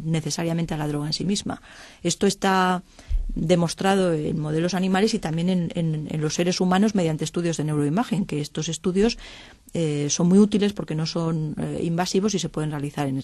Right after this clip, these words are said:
en los, en los humanos. Y se observa, por ejemplo, que a un individuo, eh, consumidor de cocaína que en el momento de la prueba no se les, no se les, no está consumiendo cocaína, si se le presentan unas imágenes en un vídeo que no tienen nada que ver con la cocaína,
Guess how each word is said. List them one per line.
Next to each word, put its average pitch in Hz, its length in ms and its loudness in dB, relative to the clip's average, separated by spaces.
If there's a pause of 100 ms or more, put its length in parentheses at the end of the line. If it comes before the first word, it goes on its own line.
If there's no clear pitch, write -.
en 143 220 -4
los, - 320 -8
en 139 140 -8
los 156 180 -10
humanos. 175 420 -2 (520)
Y 147 200 -2
se - 260 -2
observa, 160 420 0
por 165 120 0
ejemplo, 185 420 0
que 147 180 -2
a 139 100 -2
un 160 320 0
individuo, 160 600 2 (360)
eh, 151 480 2
consumidor 170 520 2
de 170 100 -2
cocaína 175 500 2
que - 100 -2
en 156 80 2
el 151 100 0
momento 170 420 2
de 180 140 2
la 175 140 0
prueba 196 300 4
no 156 160 0
se - 160 0
les, 170 320 0
no 170 260 2
se 165 180 0
les, 156 220 -4 (120)
no 170 180 2
está 185 240 0
consumiendo 156 480 -4
cocaína, 208 560 2 (420)
si - 120 0
se 175 140 2
le 165 120 4
presentan 190 500 0
unas 190 240 0
imágenes 190 420 0
en 160 120 0
un 180 120 2
vídeo 185 260 4
que 151 100 -2
no 151 100 0
tienen 165 260 0
nada 175 220 2
que 180 80 -2
ver 180 120 0
con 180 140 -2
la 180 100 -2
cocaína, 208 580 2